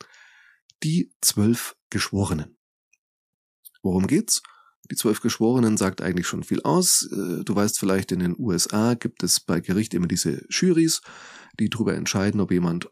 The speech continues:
schuldig ist oder nicht. Die bestehen aus zwölf Personen, den Geschworenen. Und dieser Film, Die Zwölf Geschworenen, ist ein Kammerspiel um die Schuldfrage bei einem Angeklagten.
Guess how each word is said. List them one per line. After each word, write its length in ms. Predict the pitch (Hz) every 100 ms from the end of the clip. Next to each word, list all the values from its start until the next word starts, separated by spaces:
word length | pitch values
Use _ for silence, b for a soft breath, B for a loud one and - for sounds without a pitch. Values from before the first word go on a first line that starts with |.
| _
schuldig 400 | - 110 98 -
ist 240 | - - -
oder 180 | 87
nicht. 460 | 92 202 - - -
Die 100 | 98
bestehen 340 | - - -
aus 220 | - 76 -
zwölf 360 | - 80 -
Personen, 640 | - 80 127 160 143 151 -
den 160 | 175
Geschworenen. 580 | - - 123 131 123 131 B B B B B B B
Und 360 | - 104 - -
dieser 200 | 117 120
Film, 300 | - 165 170
Die 80 | 110
Zwölf 320 | - 98 -
Geschworenen, 680 | 95 - 101 120 117 104 104
ist 280 | 104 -
ein 180 | 165 165
Kammerspiel 720 | - 107 131 - - 104 101
um 180 | 90 82
die 220 | 82 90
Schuldfrage 640 | - 165 185 - 113 107 104
bei 80 | -
einem 160 | 147
Angeklagten. 720 | - 151 123 117 113 - 117